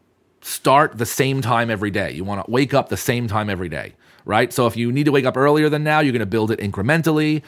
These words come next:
You're not gonna ask yourself for too much change at once,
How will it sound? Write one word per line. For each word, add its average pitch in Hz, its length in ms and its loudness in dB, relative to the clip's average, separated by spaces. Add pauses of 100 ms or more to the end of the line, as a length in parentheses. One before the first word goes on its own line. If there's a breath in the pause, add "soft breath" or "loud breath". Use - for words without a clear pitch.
(140 loud breath)
You're 98 120 -8
not 104 180 -2
gonna 104 120 -4
ask 104 260 -4
yourself 104 280 0
for 98 80 -4
too 117 200 -4
much 107 220 -4
change 98 320 -4
at - 80 -10
once, 156 480 0